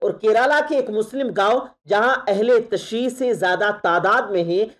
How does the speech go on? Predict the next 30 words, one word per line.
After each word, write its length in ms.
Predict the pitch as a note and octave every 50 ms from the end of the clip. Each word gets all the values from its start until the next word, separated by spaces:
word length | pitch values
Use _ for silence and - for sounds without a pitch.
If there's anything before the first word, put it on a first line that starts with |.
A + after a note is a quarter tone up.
| _ _ -
उनका 420 | A#3 A3 - D4+ D#4 D#4 D#4 - -
एक 240 | A#3 B3+ C4 C4 - -
अपना 380 | A3 G#3+ A#3+ C4+ C#4+ C#4+ C4+
तरीका 500 | - - - G3+ A3 C#4 D4 D4 D#4+ C#4+
कह 220 | - A3+ A3+ G3 G3+
लें 280 | G#3 A#3+ B3 C4 B3
या 120 | G3 G3+ F#3+
रिवाज 440 | F#3 F#3+ F#3 F3+ F#3+ G#3+ A#3 - -
कह 160 | - F#3 F3
लें 220 | E3+ F3+ G#3 A#3+
कि 300 | - - _ _ _ G3+
ये 240 | G3 G3+ F#3 A3 A3
लोग 360 | G3 G3+ A3 B3+ B3+ B3+ -
खास 420 | - _ - - G3 G#3 A3 A#3 A3+
तौर 320 | - - A#3+ C4 D4+ D#4
पर 260 | D4+ - A#3+ A#3 - F3+ - - _ - E3+
नब्बे 400 | F3 G3 G#3 F3+ F3 B3+ C4+ C#4
और 220 | C4+ C#4 A3 G#3
दसवीं 400 | E3+ D#3 A3 G#3+ A3 - D#4 D#4+
मुहर्रम 500 | C#4+ A#3+ G#3+ - A#3 G#3+ A3+ B3+ B3+ A#3+
कफन 380 | - - - F3 - - A3+ A3
लपेट 520 | G3+ F#3 F3+ F3 F3+ G#3+ A#3+ C4 - -
कर 260 | - - G3+ A3 A#3+
करबला 500 | A#3 - - F3+ F3 D#3+ F3+ F#3+ G#3 A3+
के 200 | A3+ - A3+ G3+
शुहदा 560 | F3+ - - F3+ D#3+ E3 F3+ F#3+ G3+ G#3 A3+ A3+
का 220 | A3+ A#3+ A3+ G3
मातम 560 | D#3 D3 D3 D3+ E3 F3+ A3+ A#3+ A#3+ B3 F#3
करते 380 | D3+ - B2+ B2 - B2+ B2+ - F3
हैं। 100 | F3+ D#3+